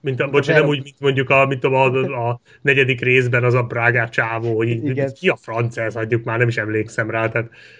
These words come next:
Speaker 1: tényleg egy, egy emlékezetes volt, volt kiállása, hát még, még nagyobb darab volt, mint a Vin Diesel. Tehát,
Speaker 2: Ja, igen.
Speaker 1: ö, és, és abszolút jó, meg azért ne feledjük,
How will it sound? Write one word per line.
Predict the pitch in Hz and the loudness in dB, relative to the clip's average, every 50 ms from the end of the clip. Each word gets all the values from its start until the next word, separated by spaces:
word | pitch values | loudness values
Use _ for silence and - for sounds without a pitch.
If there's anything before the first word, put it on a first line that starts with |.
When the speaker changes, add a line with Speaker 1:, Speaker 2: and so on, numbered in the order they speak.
| - _ _ | -20 _ _
Speaker 1:
tényleg | - 180 180 165 147 143 139 | 2 2 4 4 4 2 2
egy, | 151 143 156 | 0 0 0
egy | 165 156 160 160 | -2 -2 -2 -2
emlékezetes | 156 175 170 165 165 156 151 - 156 139 156 147 - 156 151 - - | -2 -2 0 0 0 0 0 0 0 0 0 -2 0 0 0 0 -2
volt, | 143 143 147 147 147 143 123 | -4 2 4 4 4 4 2
volt | 131 147 139 127 120 123 | 0 0 0 0 0 -4
kiállása, | - 160 156 143 139 143 139 139 135 139 135 - - 143 | -4 -2 -2 0 0 0 0 0 0 0 -2 -2 -4 -4
hát | 131 165 - 208 190 - 202 190 | -4 -4 -6 -6 -6 -4 -4 -2
még, | 190 202 202 220 190 180 | 0 4 4 4 4 4
még | 180 208 202 185 | 0 -2 2 4
nagyobb | 196 180 160 143 131 | 4 6 6 4 6
darab | 139 139 135 131 120 117 | 4 4 4 4 2 4
volt, | 135 135 127 120 127 | 4 2 2 2 2
mint | 123 113 117 | -2 -2 0
a | 117 | -2
Vin | 131 143 156 147 | -2 0 0 0
Diesel. | 160 160 156 147 156 156 151 151 151 151 - - _ - _ _ _ _ _ _ _ _ _ _ _ _ | 0 0 2 4 4 4 4 2 0 -2 -10 -20 _ -20 _ _ _ _ _ _ _ _ _ _ _ _
Tehát, | - 139 147 147 147 | 2 2 2 2 2
Speaker 2:
Ja, | 160 151 | 2 2
igen. | 151 151 151 151 151 156 - _ _ _ _ | 4 4 4 4 2 0 -4 _ _ _ _
Speaker 1:
ö, | 165 160 160 | -12 -6 0
és, | 170 196 - - | 2 2 2 2
és | 180 196 - | 0 0 0
abszolút | - - - - 185 170 165 - | 0 -2 0 4 4 4 4 6
jó, | - 185 175 147 | 6 6 6 6
meg | 139 151 156 156 170 | 6 4 2 2 2
azért | 175 185 202 240 269 | 0 4 4 4 4
ne | 254 | 2
feledjük, | - - 143 139 135 135 - _ - 160 151 143 143 | 2 2 2 2 2 0 -4 _ -14 -10 -6 -6 -6